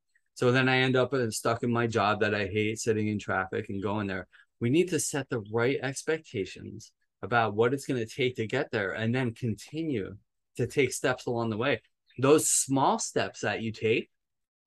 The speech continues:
if you're just starting out on social media and you get ten people to like your stuff,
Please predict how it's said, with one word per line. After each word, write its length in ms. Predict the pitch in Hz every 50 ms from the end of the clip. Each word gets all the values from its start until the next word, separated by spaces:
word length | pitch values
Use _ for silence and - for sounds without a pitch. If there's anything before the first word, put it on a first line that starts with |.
| _ _ - - -
if 140 | 127 123 110
you're 140 | 156 180 180
just 220 | 185 190 160 -
starting 360 | - - 143 151 147 139 117
out 160 | 120 123 143 165
on 80 | 143
social 320 | 113 - 135 131 - - 120
media 380 | 113 110 113 143 165 175 175 175 _ _ -
and 120 | 113 117 131
you 80 | 135
get 180 | 147 147 120 -
ten 260 | - - 131 131 139
people 300 | 131 151 147 139 147 151
to 80 | 143 139
like 300 | 120 113 110 123 127 -
your 100 | 123 113
stuff, 380 | - - - - 208 208 -